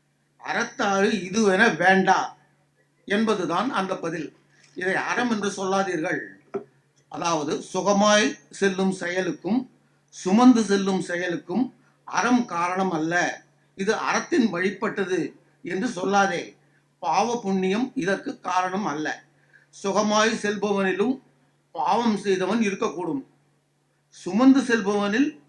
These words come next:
புண்ணியம் செய்தவனும் இருக்கக்கூடும். அப்படியானால், ஒருவன் சுகமாய் செல்வதற்கும்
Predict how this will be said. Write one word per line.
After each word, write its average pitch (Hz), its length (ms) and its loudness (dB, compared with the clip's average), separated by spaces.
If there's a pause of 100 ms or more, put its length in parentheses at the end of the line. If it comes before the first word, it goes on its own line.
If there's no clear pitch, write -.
(100)
புண்ணியம் 226 420 0
செய்தவனும் 202 500 2
இருக்கக்கூடும். 165 580 -4 (3250)
அப்படியானால், 180 800 -4 (400)
ஒருவன் 190 360 -2 (100)
சுகமாய் 214 460 0
செல்வதற்கும் 180 720 -6